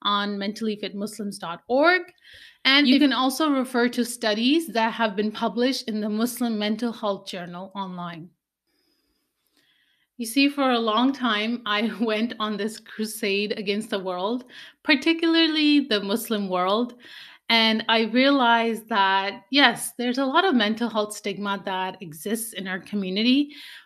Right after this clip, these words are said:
Speaker 1: but I realized that the biggest stigma, the biggest misconceptions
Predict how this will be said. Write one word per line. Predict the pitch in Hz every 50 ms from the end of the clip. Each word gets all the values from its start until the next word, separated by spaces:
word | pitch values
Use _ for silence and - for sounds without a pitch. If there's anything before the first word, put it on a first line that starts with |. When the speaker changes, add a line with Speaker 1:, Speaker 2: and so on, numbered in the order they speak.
| _ _ _ -
Speaker 1:
but | 240 226 233 233
I | 240 240 240
realized | 208 185 185 226 240 254 277 277 247 214 220 214 220 214 -
that | 226 220 220 -
the | 233 196 175 - - -
biggest | 208 208 247 226 233 262 233 220 220 - - - - -
stigma, | - - - - - 208 208 165 202 202 185 180 175
the | 170 190 180
biggest | 170 240 233 214 254 247 247 - -
misconceptions | 208 208 214 214 - - - 226 220 220 220 - - 185 196 190 - - - 240 247 262 269 254 -